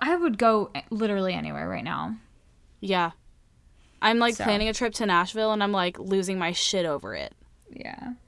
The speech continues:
Speaker 1: Okay, so spring break, freshman year, Disney cruise.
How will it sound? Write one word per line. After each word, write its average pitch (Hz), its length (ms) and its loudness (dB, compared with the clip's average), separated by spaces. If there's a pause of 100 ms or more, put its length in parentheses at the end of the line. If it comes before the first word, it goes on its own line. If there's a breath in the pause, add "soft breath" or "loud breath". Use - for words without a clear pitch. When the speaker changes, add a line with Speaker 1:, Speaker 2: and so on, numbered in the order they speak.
Speaker 1:
Okay, 254 280 4
so 233 300 2
spring 277 360 0
break, 294 300 2
freshman 247 500 2
year, 202 340 0
Disney 226 380 2
cruise. 196 800 -6